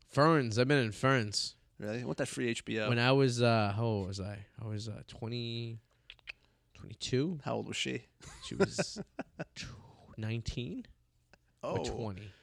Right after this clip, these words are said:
Speaker 2: Did it have a vibrating bed?
Speaker 1: No. But
Speaker 2: Oh, man.
Speaker 1: she was a girl that I was, I used to work with that lived with her mother when I was living with my mother at the time, and all she wanted to do was bang. And, like, the window of opportunity for us to get it on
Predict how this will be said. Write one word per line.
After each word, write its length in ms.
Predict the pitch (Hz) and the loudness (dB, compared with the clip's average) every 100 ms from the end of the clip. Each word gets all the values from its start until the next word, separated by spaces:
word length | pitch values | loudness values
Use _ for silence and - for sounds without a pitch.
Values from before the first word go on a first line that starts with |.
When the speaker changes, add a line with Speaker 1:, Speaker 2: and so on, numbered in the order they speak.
| _ | _
Speaker 2:
Did 100 | 135 | 2
it 20 | |
have 80 | 160 | 4
a 40 | 165 | 4
vibrating 480 | 147 156 156 156 | 4 4 4 2
bed? 300 | 127 120 147 151 _ _ _ _ _ _ _ _ _ | 2 0 0 -8 _ _ _ _ _ _ _ _ _
Speaker 1:
No. 580 | - 107 113 113 104 92 | -8 -2 0 2 2 0
But 80 | 92 | -2
Speaker 2:
Oh, 240 | 98 - - | -4 -6 -10
man. 340 | - - - - _ | -14 -16 -18 -20 _
Speaker 1:
she 240 | - - 135 | -10 -2 2
was 260 | 131 117 | 2 2
a 100 | 117 110 | 2 0
girl 480 | 110 127 135 151 | 2 4 6 6
that 100 | 151 127 | 6 4
I 120 | 117 | 4
was, 460 | 110 104 101 - - | 0 -2 -6 -10 -6
I 40 | 110 | -2
used 240 | 113 107 | -2 -2
to 80 | 101 | -2
work 380 | 104 117 120 - | 0 2 0 -2
with 280 | 92 98 - _ _ _ _ _ _ - | -6 -6 -12 _ _ _ _ _ _ -4
that 140 | 98 | 0
lived 200 | 110 131 | 4 2
with 120 | 127 | 2
her 120 | 113 104 | 0 0
mother 440 | 113 120 101 92 98 _ | 4 4 4 0 -8 _
when 120 | 107 | -2
I 40 | 110 | 0
was 120 | 107 | 0
living 160 | 107 | 0
with 100 | 104 117 113 | 0 0 0
my 80 | |
mother 140 | 101 92 | 0 -2
at 80 | 90 | -6
the 60 | |
time, 300 | 107 101 95 | -6 -4 -4
and 80 | 92 | -4
all 100 | 104 | -4
she 160 | 107 123 | -2 -2
wanted 220 | 113 104 | -2 -2
to 60 | 98 | -2
do 100 | 101 | -2
was 100 | 92 - | -4 -4
bang. 420 | 107 113 113 98 95 _ _ _ _ _ _ _ - | 0 2 2 -2 -8 _ _ _ _ _ _ _ -2
And, 100 | 117 | 2
like, 140 | 117 | 2
the 80 | 110 | 4
window 260 | 117 135 131 | 4 6 6
of 80 | 117 | 6
opportunity 580 | 120 110 - 135 131 | 4 0 0 0 0
for 200 | 110 110 | -2 -2
us 120 | 107 - | -2 -4
to 140 | - 92 - | -8 -12 -8
get 140 | - 117 | -2 0
it 100 | 107 | 2
on 460 | 117 120 113 95 | 2 2 0 -2